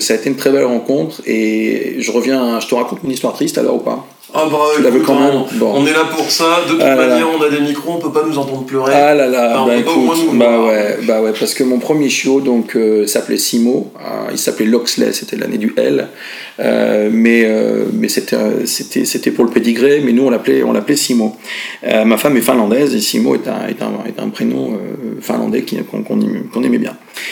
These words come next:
Speaker 1: Et puis, ben, on était étudiants, et puis, euh, on n'a rien trouvé de mieux malheureusement, euh, comme on n'avait pas énormément de moyens et qu'on consacrait déjà beaucoup de moyens aux, aux, aux croquettes et aux,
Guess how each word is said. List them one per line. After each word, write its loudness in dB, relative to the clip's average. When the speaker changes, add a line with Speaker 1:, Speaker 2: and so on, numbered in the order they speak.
Speaker 1:
Et 4
puis, 0
ben, 6
on 0
était 0
étudiants, -2
et -4
puis, -10
euh, 0
on -4
n'a -2
rien -2
trouvé -2
de -2
mieux -2
malheureusement, -2
euh, -4
comme -8
on -12
n'avait -8
pas -4
énormément -2
de 2
moyens 0
et -2
qu'on -4
consacrait -2
déjà 2
beaucoup -2
de 0
moyens 4
aux, 2
aux, 2
aux 4
croquettes 4
et 0
aux, 0